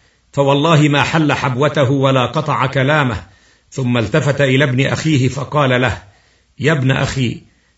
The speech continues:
أثمت بربك ورميت نفسك بسهمك وقتلت ابن عمك.'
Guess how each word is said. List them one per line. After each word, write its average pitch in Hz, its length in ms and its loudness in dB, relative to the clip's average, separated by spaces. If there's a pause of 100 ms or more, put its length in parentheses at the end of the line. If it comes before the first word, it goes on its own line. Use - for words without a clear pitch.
(180)
أثمت 160 380 0
بربك 131 680 0 (400)
ورميت 165 500 2
نفسك 165 460 2
بسهمك 131 680 0 (400)
وقتلت 143 560 0
ابن 131 180 0
عمك.' 135 580 2